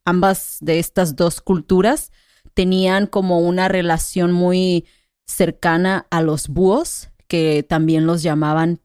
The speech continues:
tecolote. Entonces, había como una frase que supuestamente decían que era, "Cuando el tecolote canta, el indio muere". Entonces,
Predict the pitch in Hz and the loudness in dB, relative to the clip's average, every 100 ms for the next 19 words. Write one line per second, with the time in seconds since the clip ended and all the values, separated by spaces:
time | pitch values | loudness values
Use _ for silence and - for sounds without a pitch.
0 | - 170 - 165 156 165 - 311 - _ | -4 -4 0 2 4 2 2 -2 -2 _
1 | _ _ _ _ _ _ _ _ - 180 | _ _ _ _ _ _ _ _ -2 0
2 | 170 180 165 190 180 - - _ 175 180 | 2 0 0 0 -2 -6 -20 _ 0 2
3 | 180 175 185 185 170 175 175 - 185 175 | 2 0 0 0 2 2 0 0 0 0
4 | - 175 - 170 - 156 170 156 - 165 | -2 -4 -2 -4 -4 -4 -2 -4 -2 0
5 | 160 160 170 160 156 - 165 160 160 156 | 2 2 0 0 -2 -4 0 2 2 0
6 | - _ _ - 160 156 165 165 - _ | -6 _ _ -2 0 2 2 0 -4 _
7 | _ 180 170 165 160 - 165 - 165 175 | _ 0 2 2 0 -2 -4 0 2 2
8 | - 196 - 190 202 269 370 _ _ _ | 0 -4 0 2 2 -2 -4 _ _ _
9 | _ 185 170 170 175 175 165 160 160 147 | _ 0 2 4 4 2 2 2 2 0
10 | 139 - _ _ _ _ - 156 160 151 | -4 -14 _ _ _ _ 0 0 2 2
11 | 151 170 156 - - | 2 0 0 -2 -14